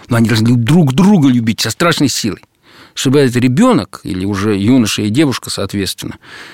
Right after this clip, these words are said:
на них посматривали, так, знаете, снизу вверх, и смотрели: «Да, вот, оказывается,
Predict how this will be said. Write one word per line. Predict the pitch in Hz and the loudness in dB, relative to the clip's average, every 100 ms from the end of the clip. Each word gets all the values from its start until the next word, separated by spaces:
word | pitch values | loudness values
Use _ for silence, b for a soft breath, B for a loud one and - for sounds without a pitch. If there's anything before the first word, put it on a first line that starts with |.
| B | B
на | 113 | 0
них | 120 120 | 2 2
посматривали, | - 120 - 175 196 143 107 | 0 -2 2 2 0 -2 -4
так, | 104 104 | -4 -4
знаете, | 101 98 - | -4 -4 -6
снизу | - 113 110 117 | -4 -4 -2 -2
вверх, | 104 92 - | -2 -4 -8
и | - | -10
смотрели: | - 160 165 123 107 101 | -2 -2 -2 -2 -2 -2
«Да, | 117 143 165 220 | -2 0 0 0
вот, | 214 190 | -2 -4
оказывается, | - 175 175 196 - 196 | -2 -2 -2 -4 -4 -6